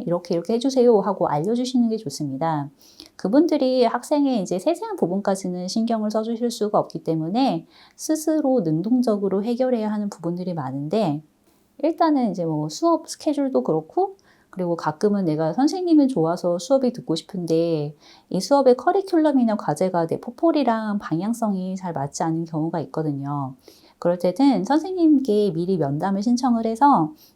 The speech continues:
내가 준비하고 있는 포폴 작업들을 보여드리면서 이 수업에서 내가 하고 싶은 게 뭔지 설명을 드리고 같이 의논해서 나한테 맞는 과제를 구성을 할 수가 있습니다. 또 졸업을 하려면은 반드시 들어야 되는 리ኳ이어먼트 수업들도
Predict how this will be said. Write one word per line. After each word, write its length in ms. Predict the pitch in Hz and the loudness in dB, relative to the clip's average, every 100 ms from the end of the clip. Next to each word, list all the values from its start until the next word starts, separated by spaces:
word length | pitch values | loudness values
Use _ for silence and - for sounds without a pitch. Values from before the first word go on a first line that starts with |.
| - | -4
내가 220 | 175 180 | 0 0
준비하고 520 | 185 208 254 262 254 | 2 2 4 4 4
있는 280 | 226 208 226 | 4 2 0
포폴 280 | 311 311 311 | 0 2 0
작업들을 500 | - 175 170 180 175 | 0 -2 -2 -2 -2
보여드리면서 880 | 156 170 170 165 160 165 285 349 - _ _ | -2 -2 -2 -2 -2 0 2 2 -2 _ _
이 160 | 170 175 | -8 -8
수업에서 640 | - 320 330 294 247 233 196 | 2 4 4 2 2 2 2
내가 220 | 147 180 | -2 -2
하고 240 | 240 262 | 0 0
싶은 260 | 262 254 220 | -2 -2 0
게 120 | 208 | 0
뭔지 580 | 151 143 151 - 180 151 | 0 -2 -2 -2 0 0
설명을 460 | 240 240 226 208 | 0 0 0 -4
드리고 560 | 202 147 151 247 269 269 - - - | -4 -6 0 4 4 2 -8 -20 -6
같이 300 | 160 - 196 | -6 -2 0
의논해서 800 | 156 180 180 165 254 254 156 160 | 0 -2 -4 -2 4 4 4 -2
나한테 320 | 143 156 220 | -6 -4 -2
맞는 440 | 190 139 170 240 240 | -2 -2 0 0 0
과제를 420 | 156 170 170 165 | -2 0 -2 -2
구성을 320 | 151 185 202 | -4 -4 -4
할 80 | 247 | -4
수가 240 | 262 285 202 | -4 -2 -2
있습니다. 640 | - 147 139 151 143 147 _ _ _ _ _ _ 294 | -2 -6 -4 -2 -2 -6 _ _ _ _ _ _ -4
또 60 | |
졸업을 500 | 269 202 254 277 269 | 2 6 6 4 2
하려면은 520 | 311 359 370 277 226 | 2 0 2 2 2
반드시 420 | 233 160 170 190 202 | 0 -2 -2 -4 -4
들어야 320 | 160 180 175 | -2 -2 0
되는 400 | 165 185 226 160 | 0 0 0 -2
리ኳ이어먼트 580 | 156 - 262 262 247 240 | -2 -2 0 2 2 0
수업들도 760 | 220 - 175 196 285 208 - | -2 -2 -6 -2 2 2 2